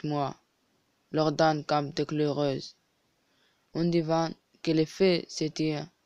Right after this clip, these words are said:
penchent sur nos berceaux. Il avait nom,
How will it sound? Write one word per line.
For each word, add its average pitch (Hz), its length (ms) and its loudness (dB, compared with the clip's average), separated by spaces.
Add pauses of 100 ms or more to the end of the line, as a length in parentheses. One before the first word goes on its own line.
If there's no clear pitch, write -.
(520)
penchent 175 440 2
sur 160 300 -4
nos 151 200 0
berceaux. 147 580 0 (1120)
Il 185 160 2
avait 180 460 4 (140)
nom, 170 360 4